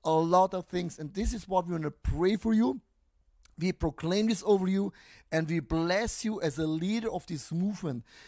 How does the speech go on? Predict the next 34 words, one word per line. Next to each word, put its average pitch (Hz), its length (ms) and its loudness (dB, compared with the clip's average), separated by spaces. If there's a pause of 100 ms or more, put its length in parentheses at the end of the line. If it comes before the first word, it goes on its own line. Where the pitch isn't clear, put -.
(140)
And 165 100 0
the 180 40 4
Bible 202 240 2
says 180 300 -2
when 165 120 -2
the 160 100 0
leaders, 185 640 -2
uh, 156 100 -10
they're 160 120 -4
praying 208 520 0 (240)
for 156 180 -4
the 151 100 -2
house, 185 480 2
for 156 140 -10
the 151 80 -2
people, 202 400 -4
for 156 100 -10
the 151 80 -4
sick 220 180 -8
people, 143 240 -4 (220)
it 190 260 -4
ga-, 170 240 0
go, 170 220 4
it 160 260 -2
will 156 100 -2
go 147 180 0
better, 156 400 -2 (320)
not 156 280 -6
worse. 151 420 0 (160)
That's 196 180 -2
the 139 80 -6
promise. 160 300 -4
That 147 100 -10
means 156 180 -4